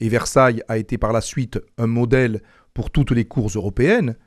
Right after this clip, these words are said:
que l'on songe par exemple à Schönbrunn près de Vienne,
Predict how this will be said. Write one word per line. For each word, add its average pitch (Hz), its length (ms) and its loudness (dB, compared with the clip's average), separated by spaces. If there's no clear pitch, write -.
que 117 80 -4
l'on 107 160 -4
songe 120 340 -2
par 92 160 -6
exemple 107 480 -2
à 107 80 -6
Schönbrunn 117 680 2
près - 120 -4
de 90 80 -6
Vienne, 127 380 2